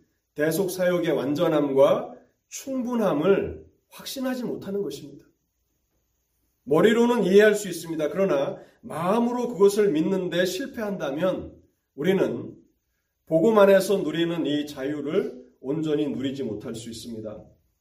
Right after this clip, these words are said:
또한 하나님 아버지께서 예수 그리스도 안에서 우리를 받아주시고 사랑하신다는 사실을 확신하지 못할 때 우리는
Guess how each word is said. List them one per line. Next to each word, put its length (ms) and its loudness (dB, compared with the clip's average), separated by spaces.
또한 520 -6
하나님 560 2
아버지께서 1200 -2
예수 360 2
그리스도 400 -2
안에서 320 2
우리를 360 0
받아주시고 1080 -4
사랑하신다는 1120 2
사실을 840 -2
확신하지 640 -6
못할 380 -4
때 240 -10
우리는 560 -6